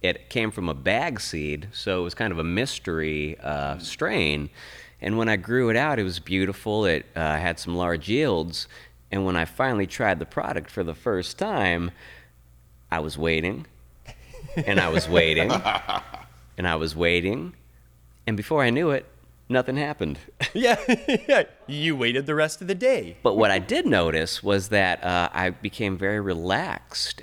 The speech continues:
Speaker 1: and actually, uh, any aches and pains I was experiencing were starting to subside. And that's when I realized this is not a, uh, your average T H C producing plant here, but this has more of a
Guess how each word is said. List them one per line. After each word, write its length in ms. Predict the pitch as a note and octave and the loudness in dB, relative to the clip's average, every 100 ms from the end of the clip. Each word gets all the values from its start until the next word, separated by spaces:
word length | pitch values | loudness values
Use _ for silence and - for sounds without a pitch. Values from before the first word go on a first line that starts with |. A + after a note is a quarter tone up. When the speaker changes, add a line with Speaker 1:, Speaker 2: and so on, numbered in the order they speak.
| - | -2
Speaker 1:
and 220 | F2 F2 | 0 2
actually, 540 | F#2+ G2 - G#2 G2 | 2 0 -4 0 2
uh, 60 | F#2 | 2
any 200 | G2 G2 | 2 2
aches 220 | G2 - | 0 -2
and 120 | E2+ | -6
pains 240 | A#2 C3 A#2 | -4 -4 -4
I 80 | |
was 80 | F2 | -6
experiencing 600 | D#2 - F#2+ F2+ E2+ F2+ | -6 -8 -4 -2 -2 -6
were 140 | E2+ D#2+ | -4 -6
starting 320 | - A2 E2 | -4 -4 -4
to 60 | - | -6
subside. 680 | - - D#3 B2 F2 E2 - - - - - - - | -10 -4 0 0 0 -2 -8 -18 -20 -20 -20 -20 -8
And 260 | G2 G2 F#2+ | -2 0 2
that's 260 | G#2 C3+ - | 0 -2 -4
when 140 | D3+ | -4
I 60 | D3 | -2
realized 720 | C3+ C#3+ F3 C3 F2+ E2+ F2+ | -4 -4 -2 0 2 0 0
this 260 | A2 - | -2 -2
is 140 | C3 B2+ | -6 -4
not 240 | B2+ B2+ | -2 0
a, 180 | A2+ A2 | 0 2
uh, 400 | G2+ F#2 F2 F2 F#2 - | 2 4 2 0 -4 -8
your 160 | F#2 | -4
average 460 | D2+ G2 F#2+ F2+ - - | 0 0 -2 -6 -8 -10
T 180 | A#2+ | -4
H 180 | F#2 F2 | -4 -4
C 120 | - | -8
producing 420 | G2 F#2 F2+ - D#2 | -8 -6 -6 -6 -8
plant 400 | - F#3+ E3+ - | -8 -6 -6 -4
here, 220 | F#2 F2+ | -2 -2
but 180 | F2 - | -4 -8
this 200 | G2+ - | -10 -4
has 260 | F#2+ F2+ | -4 -4
more 180 | G2 F#2 | -4 -4
of 100 | |
a 60 | E2 | -4